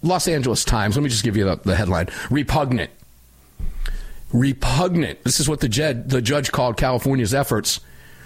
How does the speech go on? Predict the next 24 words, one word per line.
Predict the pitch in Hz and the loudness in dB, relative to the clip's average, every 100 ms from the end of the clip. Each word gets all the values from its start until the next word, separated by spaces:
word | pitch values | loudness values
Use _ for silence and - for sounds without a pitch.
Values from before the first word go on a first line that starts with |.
| - | -4
to | - 151 | 0 0
create | - 160 143 147 147 135 - - - - - - - | 0 2 2 2 2 -2 -8 -20 -20 -20 -20 -14 -4
sensitive | - - 214 - 208 190 156 - | -2 0 0 0 0 0 -2 -2
place | 180 180 160 - | 2 2 0 0
zones | 123 123 151 131 120 113 - - - - - - - - - - - | 0 2 2 2 2 2 0 -4 -12 -20 -20 -20 -20 -20 -20 -20 -6
throughout | - 170 160 | 0 0 2
the | 156 | 0
entire | 131 156 139 | 2 2 2
state | - 131 | 2 0
of | 120 | 0
California. | 135 123 104 120 104 | 0 0 2 2 2
Federal | 92 147 143 | 2 2 2
judge | 110 135 107 107 | 2 0 0 0
blocks | 127 127 - - | 2 2 0 0
California | 131 120 - 131 120 104 | 0 0 0 2 2 2
law | 120 110 98 - - - - - - | 2 4 2 -2 -10 -20 -20 -14 -4
that | 117 - | -2 0
would | 120 90 | 0 2
bar | 123 123 | 2 2
guns | 104 127 120 107 92 - - - - | 2 2 2 2 0 -2 -8 -14 -2
in | 120 117 | 2 2
many | 120 120 107 | 2 2 0
public | - 123 113 107 - | 2 2 2 0 0
places. | - 107 98 64 - - | 0 2 2 0 -2 -4